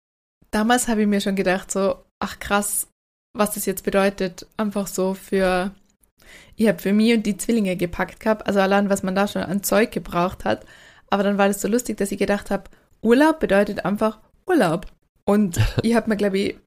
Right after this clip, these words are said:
Speaker 1: für zehn Tage drei Bücher eingepackt.
Speaker 2: Ja,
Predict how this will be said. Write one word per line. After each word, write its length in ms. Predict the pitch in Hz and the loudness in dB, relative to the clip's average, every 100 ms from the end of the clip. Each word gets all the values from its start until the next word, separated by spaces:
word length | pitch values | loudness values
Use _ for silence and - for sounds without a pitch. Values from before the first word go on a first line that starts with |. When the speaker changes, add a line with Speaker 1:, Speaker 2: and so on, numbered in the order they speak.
| _ - | _ -18
Speaker 1:
für 640 | - 214 202 196 - - _ _ _ - | -2 2 4 2 -2 -10 _ _ _ -10
zehn 240 | - 220 220 | 0 0 2
Tage 420 | 220 226 269 269 - | 0 0 0 -2 -6
drei 240 | - 226 269 | -2 0 2
Bücher 440 | - 294 - 196 | 2 0 2 -2
eingepackt. 680 | - 202 - - - - - 110 | -2 -4 -2 -4 -4 -8 -2 4
Speaker 2:
Ja, 260 | 113 104 98 | 8 10 8